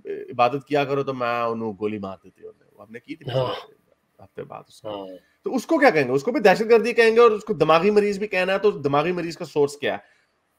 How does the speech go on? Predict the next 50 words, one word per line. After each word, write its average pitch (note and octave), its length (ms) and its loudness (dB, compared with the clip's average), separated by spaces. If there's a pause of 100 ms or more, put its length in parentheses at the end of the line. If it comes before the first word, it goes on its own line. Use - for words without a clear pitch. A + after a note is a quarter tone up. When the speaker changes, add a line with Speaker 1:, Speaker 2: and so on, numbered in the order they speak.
(140)
Speaker 1:
The B2+ 100 2
version F3 420 6
of G3 60 2
Islam। A#2+ 420 0 (760)
इसमें B3 280 6
भी C4 100 6
हम A3+ 60 6
Speaker 2:
हम्म। G#3 100 8
Speaker 1:
आपको G3+ 180 4
कह F#3 180 4
देते F3+ 120 0
हैं G3 80 0
कि F3 200 2
the D#3 60 2
ver-, - 180 0
तो A3+ 60 -4
ये A#3 180 -4
मसला, G#3 380 -2
गोरे D3 400 4
का B3 100 2
मसला G3+ 320 -2
हल D#3 160 0
करना, A#2 400 -10 (280)
गोरा E3 320 6
आपको A#3+ 280 4
बताएगा G#3+ 360 6
कि G#3 120 0
नहीं, G#3+ 160 2
नहीं, A3+ 480 -2 (120)
Islam F#3 260 0
is G#3 120 2
a G#3+ 100 6
religion F#3 340 0
of G3 120 -2 (160)
peace, F#3 460 -8
वो F#3+ 120 6
भी B3+ 80 2
उन्होंने B3 200 4
करके F3+ 240 2
देख B2 180 0
लिया, G2+ 180 -8 (720)
वो G3 60 2
भी C3+ 120 4
वो B3+ 80 6
Speaker 2:
<laughs> - 80 -4
Speaker 1:
कह A3 140 6
के G#3 120 2
देख F3 180 -2
लिया F3 160 0
उन्होंने A#2 300 -2